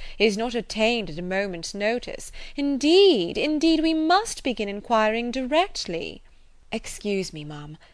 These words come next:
but this is by no means my intention. I make no inquiry myself, and should be sorry to have any made by my friends. When I am quite determined as to the time,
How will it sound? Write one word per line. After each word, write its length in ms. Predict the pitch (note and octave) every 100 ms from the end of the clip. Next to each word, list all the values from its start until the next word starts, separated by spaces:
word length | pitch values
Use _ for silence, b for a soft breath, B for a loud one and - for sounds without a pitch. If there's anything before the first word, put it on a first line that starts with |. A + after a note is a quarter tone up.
| b
but 160 | F3+ -
this 180 | G#3+
is 120 | G#3+ F#3+
by 180 | G3
no 240 | G3 F#3+ G3
means 480 | F3+ F#3 D#3 D#3 -
my 120 | E3
intention. 680 | E3+ - F#3+ F#3+ - D#3 D3 B B B -
I 140 | G3+
make 320 | G3+ G3+ G3
no 160 | G3+ G3+
inquiry 400 | G3+ F#3+ - D#3+
myself, 680 | E3 E3 - F#3 E3 D#3+ - b b -
and 140 | F#3
should 140 | F3+
be 100 | D#3+
sorry 340 | F#3 - F#3+ E3+
to 100 | F3+
have 180 | F3 E3+
any 180 | F3 F#3+
made 300 | F#3 E3+ -
by 140 | E3
my 180 | E3 E3+
friends. 560 | - F#3 E3+ D#3 D#3+ - B B B
When 140 | - A3
I 120 | A3
am 120 | A3
quite 360 | G#3+ A#3+ B3 -
determined 580 | B3+ A#3+ A#3 A3 F3 D#3+
as 240 | D#3+ E3
to 100 | -
the 60 | -
time, 460 | - G3 F#3+ E3+